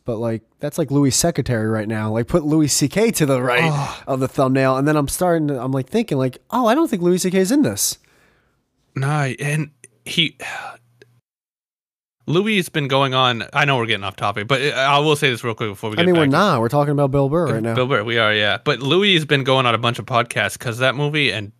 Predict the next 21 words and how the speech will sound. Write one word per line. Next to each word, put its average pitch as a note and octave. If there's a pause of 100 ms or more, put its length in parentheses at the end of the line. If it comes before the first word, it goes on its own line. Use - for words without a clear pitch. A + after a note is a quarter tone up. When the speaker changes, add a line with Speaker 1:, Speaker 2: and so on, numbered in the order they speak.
Speaker 2:
he's -
so -
fucking A#2
good. G2+
I, C#3+
he -
needs D#3
to C3+
start A#2
his G2+
own G2+
podcast, F2+
man. F2+
I B2
Speaker 1:
He, A#2+
Speaker 2:
swear A#2+
to G2
God. C#3
Speaker 1:
Louis C4
C F4
K A3+